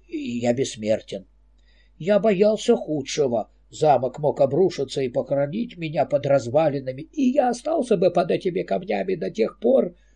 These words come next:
пока время не превратит их в пыль". Эндрю квакнул и замахал руками, отгоняя демона.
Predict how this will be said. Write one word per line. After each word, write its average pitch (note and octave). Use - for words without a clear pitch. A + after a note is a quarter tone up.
пока F#3
время F#3
не F3+
превратит F#3
их -
в -
пыль". G#3
Эндрю A#2+
квакнул A#2+
и A#2+
замахал A#2+
руками, B2+
отгоняя A2+
демона. A2+